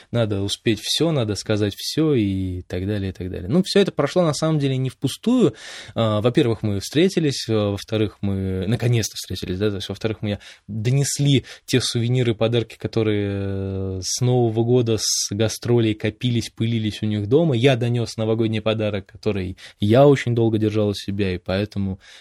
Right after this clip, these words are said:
в общем, всё сложно, долго.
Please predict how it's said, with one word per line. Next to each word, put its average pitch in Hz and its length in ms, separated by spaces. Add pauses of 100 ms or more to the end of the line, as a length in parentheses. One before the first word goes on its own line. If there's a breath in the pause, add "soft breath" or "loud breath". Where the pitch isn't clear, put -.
(100)
в 107 60
общем, 87 680
всё 98 520
сложно, 101 840
долго. 104 520